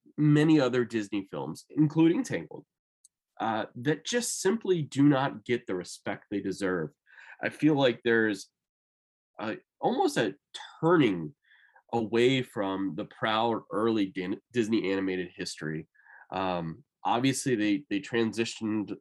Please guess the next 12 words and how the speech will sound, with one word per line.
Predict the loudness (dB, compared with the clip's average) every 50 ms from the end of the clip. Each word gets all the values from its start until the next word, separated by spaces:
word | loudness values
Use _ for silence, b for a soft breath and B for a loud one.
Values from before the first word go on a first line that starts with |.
| _
the | -8 -8 -8
Scary | -8 -6 -4 -2 0 0 2 2 0
Adventures | 0 0 -2 -4 -4 -6 -6 -6 -4
of | -6 -6 -8 _ _ -16
Snow | -10 -4 0 2 2
White | 2 2 2 2 2 0 -2 -6 -6
into | -4 -2 -2 -2 -2 -2 -2 0 2 2 2 0 0
the | -2 -2 -2
newer, | -2 0 2 2 2 2 2 2 2 0 -2 -4 B B B B B B B B B
um, | -8 -6 -6 -6 -6 -6 -6 -6 -8 -10 -14 _ _ _ _ _ -10
Seven | -6 -4 -2 -2
Dwarfs | 0 0 0 -2 -2